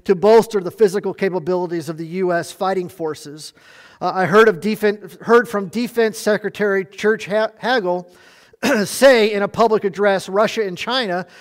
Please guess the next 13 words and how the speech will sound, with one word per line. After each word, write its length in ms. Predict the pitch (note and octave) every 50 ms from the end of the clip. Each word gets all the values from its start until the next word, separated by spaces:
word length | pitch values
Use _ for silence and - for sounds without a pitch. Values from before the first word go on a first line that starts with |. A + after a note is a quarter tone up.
| - _ _
together 500 | - G#3 F3+ G3 A3 B3 B3 A3+ G#3 G3+
are 200 | G3 F#3 G3 G3
doing 320 | E3+ G3 G#3 G#3 G3+ G3
this 180 | F#3+ F3+ D#3+ -
also. 600 | G3+ A3 A#3 A#3 - - - D#3 C3 B2+ B2 B2 _ _ _ - _ -
And 100 | F#3 F3+
right 240 | F#3+ G3+ G#3 G3+
now 240 | G3+ G3+ G3+ G3+ G#3
it's 160 | G3+ G3 G3+
an 80 | F#3 F3+
arms 520 | F#3+ - G3 G3 G3+ G#3+ A3 G#3 E3 D#3
race 260 | F3 F#3+ F3+ F3 D3+ -
between 640 | F3+ E3+ - - F#3+ G3 F#3 F#3 F3+ F3+ E3+